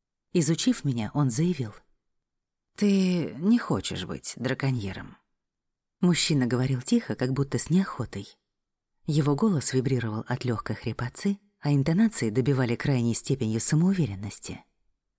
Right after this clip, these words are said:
"Откуда вам знать?" удивленно моргнула я. Такого ответа я точно не ожидала. Отказ — да, к ним уже привыкла. Но чтобы посторонний человек решал, чего я хочу, а чего нет,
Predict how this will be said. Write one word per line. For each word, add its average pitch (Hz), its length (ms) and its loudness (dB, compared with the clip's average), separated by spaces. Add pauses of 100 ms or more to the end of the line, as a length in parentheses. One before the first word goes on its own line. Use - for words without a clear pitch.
(260)
"Откуда 196 520 2
вам 175 220 4
знать?" 156 420 0 (440)
удивленно 131 520 2
моргнула 143 420 0
я. 104 240 -10 (760)
Такого 190 360 2
ответа 254 320 2
я 202 140 4
точно 117 340 -2
не 127 160 0
ожидала. 135 480 -2 (880)
Отказ — - 540 -2 (140)
да, 196 340 0 (280)
к - 80 -2
ним 190 160 6
уже 156 160 2
привыкла. - 560 0 (720)
Но 190 100 2
чтобы 147 260 2
посторонний 143 520 2
человек 139 420 0
решал, 120 300 -2
чего 127 260 2
я 107 140 0
хочу, - 300 -4
а 104 60 0
чего 131 280 0
нет, 226 340 2